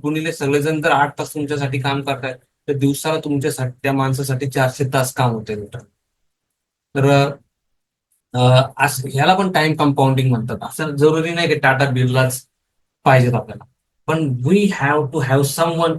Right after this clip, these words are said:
in our life who can guide us, coach us, मेंटॉर म्हणतो आपण त्याला. तर तसा एखादा म-, आप-, माणूस आपल्या लाईफमध्ये असणं खूप जरुरीचं आहे. आणि त्याच्यानंतर अजून एक इम्पॉर्टंट गोष्ट म्हणजे स्टार्ट इन्व्हेस्टिंग.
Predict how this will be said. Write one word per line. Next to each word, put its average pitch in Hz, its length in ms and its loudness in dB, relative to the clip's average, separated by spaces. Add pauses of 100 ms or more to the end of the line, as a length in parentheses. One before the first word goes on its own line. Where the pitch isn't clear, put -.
(120)
in 147 140 0
our 139 160 0
life 120 280 0 (480)
who 135 180 2
can 151 100 4
guide 139 320 4
us, 139 140 2 (180)
coach 135 240 4
us, 117 120 -2 (640)
मेंटॉर 147 380 4
म्हणतो 135 240 2
आपण 117 220 -4
त्याला. 107 200 -6 (400)
तर 135 120 -12
तसा 151 220 -2
एखादा 156 240 0
म-, 143 260 -2
आप-, 131 180 -4
माणूस 143 320 0
आपल्या 135 240 -4
लाईफमध्ये 127 420 0
असणं 151 360 -4 (180)
खूप 185 200 6
जरुरीचं 135 500 2
आहे. 107 220 -6 (420)
आणि 131 160 2
त्याच्यानंतर 147 600 -2 (400)
अजून 131 280 0
एक 165 140 -2
इम्पॉर्टंट 156 500 0
गोष्ट 135 260 0
म्हणजे 143 200 -2
स्टार्ट 156 360 -4
इन्व्हेस्टिंग. 143 720 0